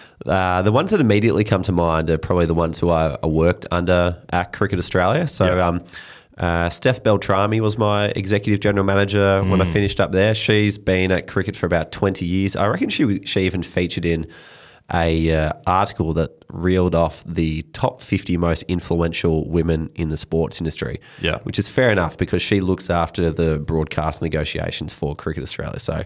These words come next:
Speaker 2: Yeah.
Speaker 1: massive job. <laughs>
Speaker 2: Yeah.
Speaker 1: Uh, so she's another, she's gr-, uh, a great one.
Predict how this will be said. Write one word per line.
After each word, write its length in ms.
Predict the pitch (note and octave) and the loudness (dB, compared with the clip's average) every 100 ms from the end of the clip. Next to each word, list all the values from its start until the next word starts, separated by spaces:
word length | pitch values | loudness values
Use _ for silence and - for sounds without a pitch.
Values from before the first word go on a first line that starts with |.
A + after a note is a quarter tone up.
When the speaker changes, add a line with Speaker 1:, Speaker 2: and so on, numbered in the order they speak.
| - - | -8 -2
Speaker 2:
Yeah. 180 | E2+ - - - | -2 -2 -12 -6
Speaker 1:
massive 360 | B2 B2 - F2+ | -2 0 -2 -2
job. 300 | - - - F#2+ - | -4 -4 -2 0 2
<laughs> 320 | C3+ A2 - | 0 0 -6
Speaker 2:
Yeah. 120 | - - - | -8 -8 -8
Speaker 1:
Uh, 340 | - G2 F#2+ F#2+ | -2 0 2 2
so 120 | - | 0
she's 360 | G2+ B2+ B2+ A2+ | 2 4 4 2
another, 440 | - G2+ G2+ G#2 G#2 | 2 2 2 0 -2
she's 340 | - G2+ G2+ | 0 0 0
gr-, 140 | - G#2 - - | 0 -2 -2 -4
uh, 220 | F#2+ F2+ | -2 0
a 40 | F#2 | 2
great 260 | E2+ F#2 | 2 2
one. 260 | F2 G2 C#3+ | 2 2 0